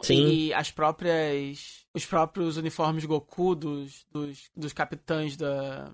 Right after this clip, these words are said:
Speaker 2: da academia, dos presidentes, né, do, dos clubes e tal, pode ser uma, tem a ver com,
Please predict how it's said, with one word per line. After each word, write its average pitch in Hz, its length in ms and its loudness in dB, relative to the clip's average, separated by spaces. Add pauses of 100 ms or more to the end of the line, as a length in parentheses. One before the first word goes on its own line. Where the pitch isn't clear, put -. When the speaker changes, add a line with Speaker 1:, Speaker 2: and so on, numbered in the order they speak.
(500)
Speaker 2:
da 156 80 -4
academia, 151 460 0
dos 143 160 -6
presidentes, 160 680 -2
né, 147 120 -2
do, 143 180 -6
dos 139 220 -8
clubes 160 460 2
e 147 60 -6
tal, 175 360 4 (380)
pode 165 220 2
ser - 200 0
uma, 151 360 0 (180)
tem 170 100 2
a 156 60 2
ver 156 140 0
com, 151 360 -4